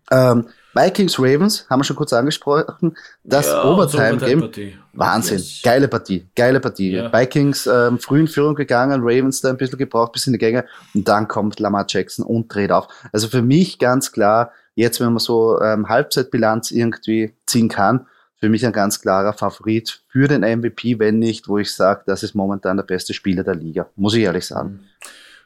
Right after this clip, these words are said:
Speaker 1: Gut, dass ich ihn aufgestellt hab als Quarterback, schlecht, dass ich trotzdem verloren hab. Aber okay,
Speaker 2: Ja.
Speaker 1: das ist
Speaker 2: Muss,
Speaker 1: Fantasy.
Speaker 2: muss auch mal sein. Muss auch mal sein,
Speaker 1: Ja.
Speaker 2: sonst hab ich keine Chance, da wieder ranzukommen. Aber insgesamt, ja, war ein, für Fantasy und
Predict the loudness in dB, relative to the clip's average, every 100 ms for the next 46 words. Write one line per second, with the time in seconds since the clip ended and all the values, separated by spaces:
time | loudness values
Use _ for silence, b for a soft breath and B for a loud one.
0 | _ -6 -4 -6 -10 -10 -8 -10 -10 -6
1 | -8 -8 -12 -10 -10 -8 -10 -8 -12 -10
2 | -10 -8 -8 -10 -10 -10 -12 -14 -16 -16
3 | -16 -16 -18 -16 -20 -18 -16 -18 -20 -20
4 | _ _ -20 -18 -10 -6 -6 -6 _ -20
5 | -16 -14 -4 0 0 0 -10 _ _ -2
6 | 0 0 0 -4 -6 -6 -8 -4 -2 -2
7 | -4 -6 -6 -6 -6 -4 -6 -4 -4 -4
8 | -4 -2 -2 0 -2 -4 -2 -2 -4 -10
9 | -12 -14 -18 b b b 2 4 4 2
10 | 0 0 0 0 2 0 -4 _ _ _
11 | _ _ 0 4 4 2 -4 -4 0 0
12 | 0 -4 -2 0 0 0 0 0 -2 -12